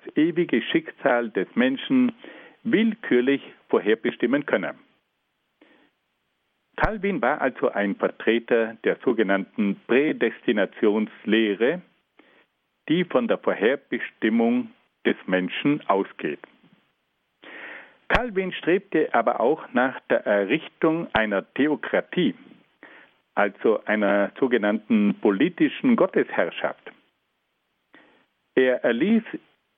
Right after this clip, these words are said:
in Genf sehr strenge Gesetze, die das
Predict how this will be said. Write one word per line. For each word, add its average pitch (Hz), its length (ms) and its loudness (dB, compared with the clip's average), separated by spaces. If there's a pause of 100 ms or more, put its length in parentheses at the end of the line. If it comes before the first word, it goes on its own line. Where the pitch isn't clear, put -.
in 104 260 2
Genf 185 320 -2 (600)
sehr 180 240 0
strenge 165 420 -2
Gesetze, 113 640 0 (840)
die 170 100 2
das 113 160 2